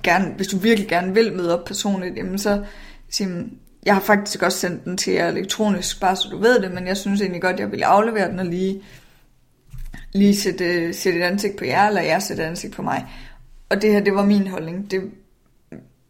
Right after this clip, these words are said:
med, at du kunne gøre begge dele. Det, som jeg fik at vide, var, at de egentlig bare gerne ville have, at man sender den. Men igen,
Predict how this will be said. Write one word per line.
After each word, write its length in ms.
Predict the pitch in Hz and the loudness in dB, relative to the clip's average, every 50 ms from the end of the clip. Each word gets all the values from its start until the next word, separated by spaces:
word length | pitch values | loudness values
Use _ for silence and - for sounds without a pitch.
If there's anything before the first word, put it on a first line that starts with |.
| _ _ | _ _
med, 440 | - - 185 190 180 175 180 165 - | -10 -4 0 2 2 2 2 2 2
at 200 | 143 175 170 - | 0 0 0 -2
du 60 | 165 | -6
kunne 180 | - 180 165 | -4 -6 -4
gøre 220 | - 170 165 170 202 | -2 0 0 0 0
begge 180 | 185 175 170 170 - | 0 0 0 -2 -4
dele. 340 | 139 147 165 180 180 190 - - | -4 -4 -2 -2 -2 -4 -2 0
Det, 140 | 196 202 202 | 2 2 2
som 240 | 202 - 180 160 156 | 2 -2 -6 -8 -8
jeg 100 | 170 202 | -8 -8
fik 140 | - 202 | -8 -6
at 100 | 196 170 | -6 -2
vide, 240 | 180 196 208 220 208 | 2 4 4 4 4
var, 220 | 196 190 180 175 139 | 2 0 0 0 0
at 220 | 98 190 190 - | -2 -4 -6 -6
de 60 | 185 | -6
egentlig 260 | 185 180 180 175 170 | -4 -4 -4 -6 -4
bare 180 | - 190 185 180 | -4 -4 -4 -2
gerne 220 | 190 190 180 180 | -2 -4 -4 -4
ville 140 | 175 180 196 | -4 -8 -6
have, 260 | 208 208 190 180 - | -4 -2 -2 -2 -4
at 80 | - - | -6 -8
man 180 | 214 - - 202 | -6 -6 -6 -6
sender 300 | - - 180 175 180 185 | -4 -6 -6 -6 -6 -8
den. 160 | 226 208 208 - - - - - - - - _ | -8 -10 -10 -12 -18 -20 -20 -20 -20 -20 -20 _
Men 420 | - 226 202 202 202 202 202 - - - - - - _ _ _ _ _ _ _ _ _ | -6 0 2 4 4 4 4 2 -4 -12 -20 -20 -20 _ _ _ _ _ _ _ _ _
igen, 460 | 202 196 202 185 190 190 202 214 - | -8 -4 -4 -4 -4 -4 -6 -8 -10